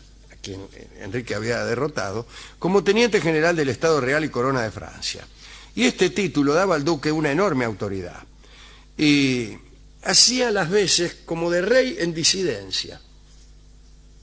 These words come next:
Eh, y había hasta un sostén legal de, de aquella autoridad. Eh, el duque estaba instalado en el Louvre, en el palacio que usaban los reyes, y había nombrado como gobernador a Monsieur Belém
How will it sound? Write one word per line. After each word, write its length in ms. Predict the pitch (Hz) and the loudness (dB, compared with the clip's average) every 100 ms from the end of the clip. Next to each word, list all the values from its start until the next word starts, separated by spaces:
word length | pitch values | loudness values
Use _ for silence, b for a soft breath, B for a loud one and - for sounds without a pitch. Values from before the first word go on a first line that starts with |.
| - 113 | -20 -20
Eh, 280 | 113 104 - - - - - | -20 -20 -20 -20 -20 -20 -18
y 160 | 82 185 | -8 -4
había 240 | 247 294 | -2 -2
hasta 160 | - 214 | -2 0
un 100 | 185 | 2
sostén 400 | 196 - 226 202 | 2 2 0 0
legal 640 | 202 330 214 117 107 92 | -2 -2 -2 -4 -6 -8
de, 220 | 87 98 92 | -10 -10 -10
de 160 | 101 | -10
aquella 300 | 95 117 107 | -8 -6 -6
autoridad. 560 | 107 90 101 92 92 - - - B B B B B B B - | -8 -8 -10 -10 -10 -14 -18 -20 B B B B B B B -8
Eh, 760 | 160 143 135 131 123 113 110 110 - - - - - | 0 2 2 0 -2 -6 -10 -14 -20 -20 -20 -6 -4
el 120 | 226 | -2
duque 220 | 247 190 | 0 0
estaba 220 | - 190 | 0 2
instalado 380 | 160 165 190 170 | 2 2 2 2
en 60 | 165 | 2
el 120 | 226 | 2
Louvre, 300 | 269 127 127 | 0 0 -2
en 240 | 131 123 | -2 -4
el 100 | 120 | -2
palacio 400 | 120 160 143 123 | 0 0 0 -2
que 80 | 110 | -4
usaban 300 | 104 113 113 | -4 -4 -4
los 140 | 151 | -4
reyes, 380 | 151 117 104 123 - B B B - | -4 -4 -6 -8 -14 B B B -4
y 100 | 139 | 0
había 160 | 202 226 | 4 4
nombrado 340 | 202 226 202 | 4 2 2
como 220 | 165 151 | 0 2
gobernador 560 | 160 170 175 208 226 - | 2 2 2 2 0 0
a 100 | 165 | 0
Monsieur 380 | 185 185 214 220 | 2 4 4 2
Belém 500 | 190 151 120 110 143 | 0 0 0 0 -2